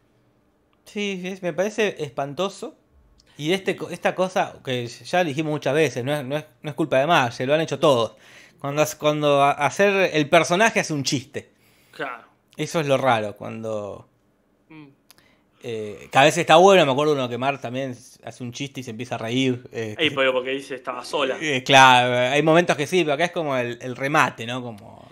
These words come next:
Speaker 2: No, es que ese que sí está buenísimo porque el chiste no es el chiste. El chiste es
Speaker 1: Claro.
Speaker 2: que después dices, "Nadie me escucha cuando estoy haciendo chiste", ponele.
Speaker 1: Sí, pero bueno, acá es como de repente Marge graciosa.
Speaker 2: Claro.
Speaker 1: Y bueno, los pre-, Grammy Latinos algo, era algo muy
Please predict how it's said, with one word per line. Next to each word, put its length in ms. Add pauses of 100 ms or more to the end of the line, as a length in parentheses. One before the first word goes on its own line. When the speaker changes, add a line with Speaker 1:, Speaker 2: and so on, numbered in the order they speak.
(180)
Speaker 2:
No, 100
es 80
que 120
ese 180
que 120
sí 160
está 180
buenísimo 340
porque 160
el 60
chiste 260
no 80
es 140
el 100
chiste. 480 (180)
El 100
chiste 500
es 320
Speaker 1:
Claro. 400
Speaker 2:
que 120
después 240
dices, 220
"Nadie 220
me 80
escucha 300
cuando 120
estoy 140
haciendo 160
chiste", 320
ponele. 360
Speaker 1:
Sí, 560
pero 280
bueno, 180
acá 240
es 80
como 180
de 80
repente 320
Marge 440 (260)
graciosa. 840 (460)
Speaker 2:
Claro. 220
Speaker 1:
Y 60
bueno, 280
los 100
pre-, 200
Grammy 300
Latinos 460
algo, 140
era 200
algo 200
muy 380